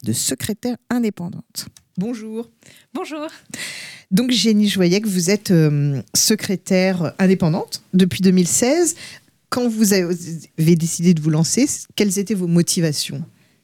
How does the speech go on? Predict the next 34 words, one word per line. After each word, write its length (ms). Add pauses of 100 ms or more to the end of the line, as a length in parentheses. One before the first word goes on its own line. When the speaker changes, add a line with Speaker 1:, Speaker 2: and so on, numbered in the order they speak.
(200)
Speaker 2:
Alors, 240
les 100
motivations 760
à 120
l'époque, 480 (100)
euh, 540 (140)
étaient 320
de 100
pouvoir, 440
euh, 200
accompagner 640 (240)
les 480
entrepreneurs, 600
quels 140
qu'ils 160
soient, 260 (520)
et, 320
hum, 440
bah, 140
de 80
pouvoir 380
justement 580
les, 540
les 240
aider, 400
euh, 60
dans 180
toutes 180
les 80
tâches 220
administratives 600
qu'il 200
puisse, 360
euh, 120